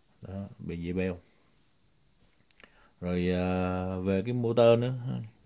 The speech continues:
những cái motor. Mà motor thì hiếm lắm, motor cháy thì, ờ, hiếm gặp lắm. Bị mấy cái, ờ, chuyện khác ha, mấy cái, ờ, mấy tụ điện lâu ngày lắm rồi đó. Nó cũng hết làm việc rồi.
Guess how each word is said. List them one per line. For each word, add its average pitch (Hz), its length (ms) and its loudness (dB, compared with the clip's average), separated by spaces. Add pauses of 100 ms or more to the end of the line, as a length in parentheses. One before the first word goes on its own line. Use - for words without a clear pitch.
(200)
những 95 120 -8
cái 110 100 -2
motor. 113 380 0 (600)
Mà - 80 -6
motor 110 400 0
thì 104 60 -2
hiếm 117 200 0
lắm, 143 160 -4
motor 110 280 4 (140)
cháy 123 240 4
thì, 95 320 2
ờ, 87 240 -2
hiếm 135 300 -4
gặp 98 200 -4
lắm. - 100 -4 (800)
Bị 87 220 0
mấy 110 160 2
cái, 123 340 -2
ờ, 104 420 0
chuyện 87 260 -6
khác 135 260 -2
ha, 110 180 -4
mấy 110 180 -6
cái, 120 320 -6
ờ, 104 260 -8 (1080)
mấy 113 220 -8
tụ 85 160 0
điện 82 240 -2
lâu 95 200 -2
ngày 85 220 -2
lắm 110 180 -6
rồi 107 120 -8
đó. 98 60 -10 (1400)
Nó 107 140 -10
cũng 104 200 -6
hết 110 160 -6
làm 87 160 -6
việc 82 200 -8
rồi. 82 280 -12